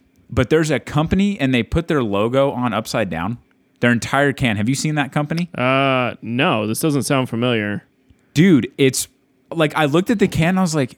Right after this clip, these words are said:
Speaker 1: "Am I seeing things?" No, dude, the entire company, they literally take the entire label and flip it upside down.
Speaker 2: Oh, that's
Speaker 1: It's so weird. And it was like,
Speaker 2: That's
Speaker 1: I was
Speaker 2: unique.
Speaker 1: like, "What is this?" I was like, "That's kinda cool." Like, you got my attention.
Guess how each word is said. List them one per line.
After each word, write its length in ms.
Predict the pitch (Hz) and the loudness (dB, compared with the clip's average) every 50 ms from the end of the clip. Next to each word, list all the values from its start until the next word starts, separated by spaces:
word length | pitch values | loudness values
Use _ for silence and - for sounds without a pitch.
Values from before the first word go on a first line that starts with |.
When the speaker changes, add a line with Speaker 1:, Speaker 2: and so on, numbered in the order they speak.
| - | -6
Speaker 1:
"Am 120 | - 117 120 | -4 -2 0
I 100 | 165 233 | 0 0
seeing 340 | 214 - - 131 147 180 185 | 0 0 0 0 0 0 0
things?" 200 | 226 226 208 180 | 0 -2 0 0
No, 140 | 220 220 | 0 0
dude, 220 | 160 139 143 139 120 | 0 0 -2 -2 -2
the 120 | 139 143 | -2 -2
entire 320 | 139 131 - 180 208 202 170 | -2 -2 -4 -2 -2 -2 -2
company, 400 | - 185 190 170 160 127 104 104 | -2 -2 -2 -2 -2 -2 -2 0
they 180 | 98 127 127 | 0 0 0
literally 400 | 123 120 135 139 170 185 190 185 | 2 2 2 4 4 4 2 2
take 260 | 156 - 180 180 165 | 0 0 -4 -4 -2
the 100 | - 160 | -2 -2
entire 360 | 135 117 - - 139 151 160 151 | -2 -2 -2 -2 0 2 2 2
label 300 | 131 120 131 156 170 120 | 2 2 0 0 -2 -2
and 120 | 117 104 - | -4 -4 -2
flip 180 | - 127 117 | -2 0 0
it 60 | 120 113 | 0 0
upside 280 | 107 - - 107 98 92 | 0 0 0 -2 0 0
down. 260 | 90 87 85 82 - _ _ _ _ _ _ - | -2 -2 -4 -6 -8 _ _ _ _ _ _ -10
Speaker 2:
Oh, 420 | - 214 311 381 339 120 110 101 - _ _ _ _ _ _ - | -6 -4 -2 0 0 -2 -2 -4 -8 _ _ _ _ _ _ -8
that's 240 | 135 180 269 - | -6 -4 -2 2
Speaker 1:
It's 160 | 147 151 143 - | 2 2 2 2
so 340 | - - - 190 190 196 196 | 0 0 2 2 2 4 4
weird. 260 | 180 170 202 190 156 - | 4 4 4 2 2 2
And 140 | - 151 156 | 0 0 0
it 80 | 175 175 | 2 2
was 200 | 170 175 160 180 | 2 2 2 2
like, 260 | 185 170 156 - - - - - - | 2 2 0 -2 -4 -12 -20 -16 -8
Speaker 2:
That's 240 | - 147 - - - | -6 -6 -4 0 2
Speaker 1:
I 40 | 170 | 4
was 160 | - 170 139 | 6 6 6
Speaker 2:
unique. 260 | 120 117 110 110 127 147 | 6 6 4 4 2 0
Speaker 1:
like, 80 | 139 143 | 2 2
"What 140 | 175 240 | 2 4
is 180 | 294 262 185 139 | 4 4 2 2
this?" 220 | 165 254 233 165 | 2 2 2 2
I 20 | 170 | 0
was 100 | 170 165 | 0 0
like, 140 | 180 165 - | -2 -2 0
"That's 220 | 185 185 196 - | -2 -2 -2 -2
kinda 280 | - 277 247 247 240 214 | -2 0 0 0 0 -2
cool." 300 | - - 294 311 240 151 | -2 0 0 2 2 2
Like, 220 | 127 131 143 143 | 2 2 0 0
you 220 | 160 156 170 180 156 | 0 0 2 2 2
got 240 | 127 143 156 175 175 | 4 4 4 4 2
my 140 | 180 180 | 2 0
attention. 540 | 175 165 - 196 247 254 - 151 131 127 127 | 0 2 0 0 0 0 -2 -2 -2 -2 -4